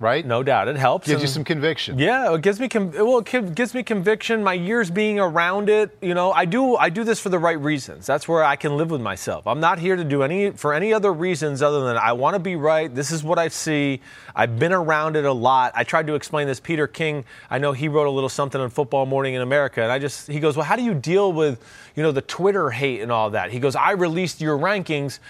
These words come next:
Speaker 2: and he goes, "I couldn't get over all the hate that I got on my Twitter page about you."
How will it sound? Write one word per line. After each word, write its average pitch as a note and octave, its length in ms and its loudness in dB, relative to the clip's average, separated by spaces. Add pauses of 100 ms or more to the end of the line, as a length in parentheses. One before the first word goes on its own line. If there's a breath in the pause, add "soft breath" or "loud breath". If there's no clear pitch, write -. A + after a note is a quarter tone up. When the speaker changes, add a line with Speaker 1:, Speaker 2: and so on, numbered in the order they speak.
(140 loud breath)
Speaker 2:
and D3 60 -2
he C#3+ 40 0
goes, C#3+ 140 0
"I D#3 80 2
couldn't F#3 300 0
get E3+ 120 2
over F3+ 320 2
all C#3+ 160 4
the C#3+ 80 0
hate D3+ 260 -4
that C#3+ 200 0
I F#3 220 2
got C3 340 0 (160)
on C3+ 200 2
my G#3 180 2
Twitter D3+ 320 0
page B2 300 -2
about C3 300 0
you." D#3+ 340 0